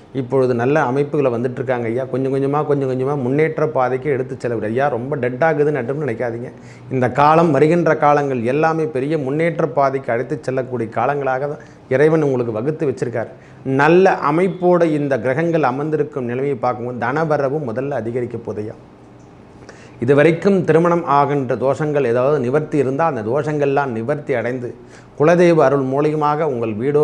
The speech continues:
வீடு சார்ந்த விஷயங்களோ, திருமணமோ, திருமணம் சார்ந்த விஷயங்களுக்கு கை கொடுக்கக்கூடிய காலமாக இந்த மாதம் முழுவதும் காணப்படும். திருமணம் கண்டிப்பாக ஈடேறக்கூடிய காலம். ரொம்ப நாளா திருமணத்துக்காக வேண்டி இருந்திருந்த ரிஷப ராசிக்காரங்களுக்கு இது ஒரு நல்ல அமைப்பு.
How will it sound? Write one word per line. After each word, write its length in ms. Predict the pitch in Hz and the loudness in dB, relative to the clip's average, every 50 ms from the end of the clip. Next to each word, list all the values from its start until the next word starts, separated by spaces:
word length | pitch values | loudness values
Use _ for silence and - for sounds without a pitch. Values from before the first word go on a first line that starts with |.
| 143 127 | 2 2
வீடு 180 | 131 143 143 147 123 143 | -2 -2 -2 -2 0 0
சார்ந்த 260 | 135 131 135 120 117 117 | -2 -2 -2 -4 -4 -4
விஷயங்களோ, 420 | 110 117 131 131 135 131 135 135 135 135 - | -4 -4 -4 -4 -2 -2 -2 -4 -4 -4 -4
திருமணமோ, 420 | 127 127 135 147 143 143 143 143 143 139 131 | -6 -4 -2 -4 -4 -2 -4 -4 -4 -4 -4
திருமணம் 340 | 127 135 147 147 143 135 123 - | -4 -2 -4 -4 -4 -4 -2 0
சார்ந்த 260 | 123 123 123 113 107 107 | 0 0 0 -2 -6 -6
விஷயங்களுக்கு 460 | 107 - 123 123 131 131 123 123 127 - - | -6 -6 -4 -4 -2 -4 -4 -4 -4 -4 -2
கை 80 | 110 139 139 | -2 0 0
கொடுக்கக்கூடிய 500 | 151 147 143 151 151 151 - 123 117 107 - 110 | 0 0 0 -2 -4 -4 -4 -4 -4 -2 -2 0
காலமாக 500 | 107 113 123 120 120 123 120 123 160 202 - - - - - - - - - | 0 0 0 -2 -2 -4 -4 -4 -6 -10 -10 -16 -20 -20 -20 -20 -12 -6 0
இந்த 140 | 127 131 123 120 123 | 2 2 4 4 4
மாதம் 360 | 123 131 147 147 160 156 147 135 | 4 4 4 4 2 2 2 2
முழுவதும் 440 | 135 139 143 143 151 170 196 175 - 117 | 2 4 4 4 2 0 -2 -4 -4 -4
காணப்படும். 500 | 120 120 113 113 - 110 104 92 - - - - - - - - - - - - - - - 98 101 98 - - - - - - - - - - - - - - | -4 -4 -6 -6 -6 -8 -8 -8 -10 -14 -20 -20 -20 -20 -20 -20 -20 -20 -20 -20 -20 -20 -20 -16 -16 -16 -16 -18 -20 -20 -20 -20 -20 -20 -20 -20 -20 -20 -8 -4
திருமணம் 340 | - 131 139 143 139 135 127 - | -2 0 0 0 0 0 -2 -2
கண்டிப்பாக 500 | 123 139 143 156 160 151 160 165 156 165 143 120 | -4 -2 -4 -6 -4 -4 -4 -2 0 2 2 2
ஈடேறக்கூடிய 500 | 131 127 135 135 131 127 - 123 117 117 113 - | 4 4 2 0 0 -2 -4 -4 -4 -4 -2 -2
காலம். 260 | 113 120 - - - - - - - - - - | -2 -2 -2 -4 -10 -16 -20 -20 -20 -18 -6 -2
ரொம்ப 140 | 123 120 139 135 | 0 2 4 4
நாளா 180 | 143 151 160 175 170 - | 6 6 6 4 4 4
திருமணத்துக்காக 600 | 165 165 165 165 165 147 160 151 160 151 147 156 147 135 | 4 4 4 2 2 0 0 2 4 4 4 4 4 4
வேண்டி 200 | 147 147 147 156 | 2 2 2 -2
இருந்திருந்த 340 | 147 147 147 147 143 143 139 123 117 | -2 0 -2 0 0 0 0 0 0
ரிஷப 280 | 127 127 151 156 165 170 165 | 0 0 2 2 2 2 2
ராசிக்காரங்களுக்கு 800 | 160 156 151 151 151 135 139 135 131 127 127 127 131 131 - 135 - - - - - - - 131 | 2 0 0 -2 -4 -4 -2 -2 -2 -4 -4 -6 -6 -6 -8 -14 -14 -14 -20 -20 -20 -14 -6 -4
இது 100 | 135 135 135 123 | 0 2 2 2
ஒரு 100 | 123 120 120 127 | 2 2 2 2
நல்ல 200 | 131 143 160 175 175 143 127 | 2 4 4 4 4 4 2
அமைப்பு. 360 | 131 147 160 156 - - 160 | 2 0 -2 -2 -2 -4 -6